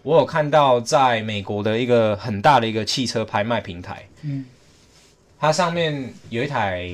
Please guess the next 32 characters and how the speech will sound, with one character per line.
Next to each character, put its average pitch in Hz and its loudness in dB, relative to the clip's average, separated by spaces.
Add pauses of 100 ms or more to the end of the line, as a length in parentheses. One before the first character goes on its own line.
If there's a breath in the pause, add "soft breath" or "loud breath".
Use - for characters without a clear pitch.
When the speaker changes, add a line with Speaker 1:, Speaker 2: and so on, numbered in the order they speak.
Speaker 1:
Supra， 107 -2
然 104 -6
后 123 0
是 151 -6
全 107 -2
原 107 -4
厂， 117 -8 (140)
然 98 -10
后 104 -8
状 127 2
况 113 -2
超 107 -2
级 95 -12
好， 95 -12
然 98 -6
后 113 0
里 104 -6
程 87 -12
数 113 -8
极 92 -4
低 107 -2
的 101 -4
那 95 -6
种。 - -12 (220)
Speaker 2:
嗯。 107 -12 (1300 soft breath)
Speaker 1:
卖 160 -2
好 113 0
像 139 6 (840)
Speaker 2:
破 - -4
千 113 -6
万 117 -4
吧？ 85 -8